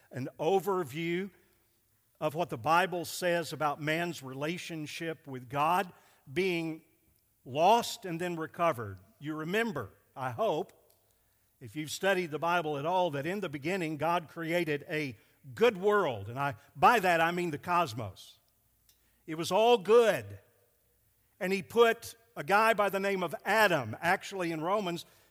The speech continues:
he, he's retitled, something a little bit more accurate. First, first Adam, uh, and he was an innocent. Now, you need to see this. Not perfect. He was an innocent man, and God put him into his world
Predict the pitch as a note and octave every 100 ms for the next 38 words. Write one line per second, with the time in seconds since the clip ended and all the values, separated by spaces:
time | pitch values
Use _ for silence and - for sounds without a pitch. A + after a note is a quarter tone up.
0 | - D3+ G3+ E3+ E3+ D3 D#3 G3+ G3+ -
1 | - G#3 A3 G#3 D3+ A#2 G2 - _ _
2 | _ _ _ _ _ _ - F3 F3 E3+
3 | E3 F3+ E3+ F3 F3 E3 E3 E3+ F3+ F#3+
4 | C#3 A2+ - - G#3 G#3 - - - _
5 | _ _ - G3 A#3 - - D#3 C#3+ C3
6 | E3 G3 _ _ _ _ _ _ _ C#3
7 | C#3 C3 B2+ - _ _ F3+ F#3 G#3 B3+
8 | A3+ F3+ F#3+ - B3+ A3+ - D3+ A2+ C#3
9 | D3 D#3 E3+ G#3 F#3 - B3+ E3+ A2 D#3
10 | E3+ - B3 C#4+ - A2+ - D3+ F3 F3
11 | G#3 G#3+ C4 G#3+ F3+ D#3+ D#3 C#3+ D3+ G#3+
12 | - - _ - F#3 F3+ F#3 E3 A#3 G#3+
13 | - B3 B3+ D#3 F3+ F3 F#3 F#3+ A3+ C4+
14 | - A#3 A3 F#3 F#3 C#3+ D3 G3+ G#3+ D#3+
15 | E3 F3+